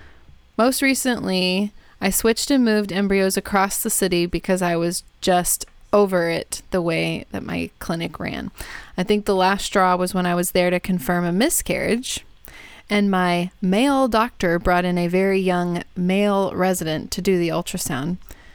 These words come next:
ignored me on the table with the wand in for several minutes while he and the resident conferred, then called my husband over to confer and point out things on the screen, all without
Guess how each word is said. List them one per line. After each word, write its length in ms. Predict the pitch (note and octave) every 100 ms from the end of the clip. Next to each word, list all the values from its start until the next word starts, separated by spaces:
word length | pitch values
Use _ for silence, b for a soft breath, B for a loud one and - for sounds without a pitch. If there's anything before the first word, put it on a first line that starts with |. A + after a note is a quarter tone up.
| B B
ignored 460 | F#3 F3 G#3 B3+ B3+
me 380 | G3+ E3+ F3 G#3+ -
on 180 | F#3+
the 80 | F#3
table 540 | F3 B3 G#3+ D#3 F3+ G#3+
with 160 | F#3+ -
the 80 | F3+
wand 340 | A3+ A#3+ A3
in 320 | E3 E3+ B3 B B B
for 160 | -
several 460 | B3 - F4 E4+ C4
minutes 420 | G#3 F3 F3+ -
while 160 | G3 G3
he 320 | F#3+ C#4+ D4
and 140 | C4+
the 80 | C4+
resident 540 | G#3+ F#3 G3 F#3+ - -
conferred, 760 | G3 F3+ - G#3 D#3 E3 G#3 B B B
then 200 | G#3 G3+
called 340 | - A3 A#3 G#3+
my 200 | F3 E3+
husband 600 | - G3+ C#4 C4 A3 G3
over 320 | E3+ F3+ F3
to 380 | - F#3+ E3+ E3+ B B -
confer 720 | - F#3+ F3+ - E3+ C#3+ E3+ B B -
and 160 | G3 G3
point 240 | A#3 A#3+
out 220 | G3+ F#3
things 240 | - F#3 F3
on 120 | F3
the 80 | E3+
screen, 540 | - - F3 E3+ F3 F3+ B B -
all 240 | A3 C4
without 380 | C#4+ C4+ G#3+ F#3